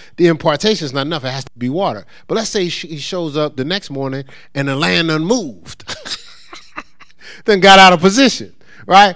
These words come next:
Well, then he's, he can't give the land what it needs, right? Okay, let's say he comes out the next morning and it's hard.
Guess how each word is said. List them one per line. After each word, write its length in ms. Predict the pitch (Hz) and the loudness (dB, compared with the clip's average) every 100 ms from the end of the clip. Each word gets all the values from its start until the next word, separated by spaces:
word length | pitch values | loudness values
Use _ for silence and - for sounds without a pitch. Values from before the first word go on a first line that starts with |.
| - | -8
Well, 140 | - 220 | 0 4
then 180 | 214 208 | 6 6
he's, 500 | 208 175 180 175 175 | 4 0 -6 -4 -2
he 180 | 180 | -2
can't 320 | 180 220 202 165 | 0 0 0 2
give 240 | 190 175 | 0 2
the 80 | 165 | 0
land 280 | 175 175 170 | 0 0 -2
what 120 | 170 | -4
it 80 | 180 | -2
needs, 420 | 269 143 87 - | -2 -2 -6 -4
right? 260 | 143 160 143 - - | -2 -2 -4 -20 -4
Okay, 260 | 190 196 202 | -2 2 2
let's 200 | 214 226 | 2 0
say 200 | 240 202 | 0 2
he 160 | 180 | 0
comes 260 | 170 202 185 | -4 -6 -2
out 120 | 170 | -4
the 80 | 147 | -2
next 220 | 190 214 | -6 -6
morning 240 | 180 165 151 | -6 -6 -4
and 120 | 151 | -6
it's 120 | 147 | -6
hard. 600 | 139 - 196 - - - | -10 -10 -10 -12 -20 -20